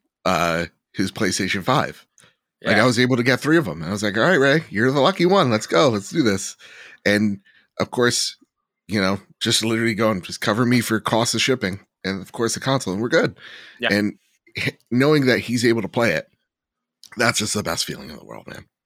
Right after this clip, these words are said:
Speaker 1: I guess.
Speaker 2: Absolutely. Absolutely.
Speaker 1: <sighs> So many great memories here. Whether it's w-, w-, us impacting folks, whether it's folks living their PlayStation three, uh, or sorry, PlayStation five, uh, greatest memories of this year.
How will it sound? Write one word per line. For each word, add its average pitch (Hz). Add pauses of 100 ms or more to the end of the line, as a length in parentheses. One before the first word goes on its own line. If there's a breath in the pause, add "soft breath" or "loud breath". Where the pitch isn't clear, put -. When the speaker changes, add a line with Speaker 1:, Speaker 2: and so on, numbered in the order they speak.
(320)
Speaker 1:
I 101
guess. 73
Speaker 2:
Absolutely. - (380 loud breath)
Absolutely. 78 (680 loud breath)
Speaker 1:
<sighs> 180 (340 loud breath)
So -
many 226
great 131
memories 85
here. 69 (720 loud breath)
Whether 123
it's -
w-, 107
w-, 123
us 160
impacting 151
folks, 127 (320 loud breath)
whether 110
it's 98
folks -
living 113
their 107
PlayStation 107
three, 101 (160)
uh, 87
or 98
sorry, 98
PlayStation 107
five, 98 (380 loud breath)
uh, 87
greatest 101
memories 98
of 90
this 92
year. 90